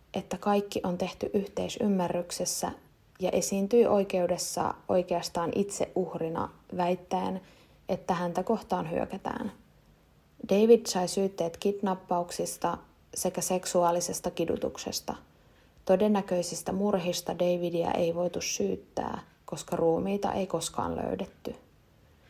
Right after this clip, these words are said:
Angelica oli ennen oikeudenkäyntiä menehtynyt huumeiden yliannostukseen,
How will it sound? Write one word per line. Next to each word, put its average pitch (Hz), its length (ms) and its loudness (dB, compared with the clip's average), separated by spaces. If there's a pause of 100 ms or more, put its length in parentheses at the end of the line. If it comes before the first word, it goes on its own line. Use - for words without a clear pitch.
(460)
Angelica 196 840 2 (260)
oli - 280 4
ennen 190 360 4
oikeudenkäyntiä 170 960 0
menehtynyt 185 760 -2
huumeiden 175 520 0
yliannostukseen, 175 1120 -2